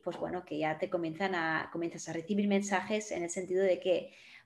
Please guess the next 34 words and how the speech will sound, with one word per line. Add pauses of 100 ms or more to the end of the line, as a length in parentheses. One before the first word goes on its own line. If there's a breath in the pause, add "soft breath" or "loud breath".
"Madre
mía,
que
tu
último
registro,
que
hacía
cuatro
meses
que
no
te
veía, (300 loud breath)
eh,
has
cogido
ocho
kilos,
madre
mía,
a
ver
si
es
que
ahora
te
vas
a
ir
al
otro
extremo,